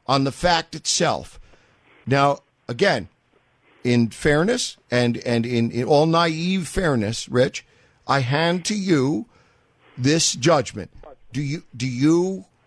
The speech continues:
you judge, is it fair in your view that this,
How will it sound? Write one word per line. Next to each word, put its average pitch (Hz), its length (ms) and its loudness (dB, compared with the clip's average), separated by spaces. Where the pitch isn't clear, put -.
you 185 240 4
judge, 110 420 0
is 131 160 2
it 139 100 -2
fair 180 600 0
in 135 200 2
your 165 260 4
view 147 420 0
that 143 220 -2
this, 139 340 -2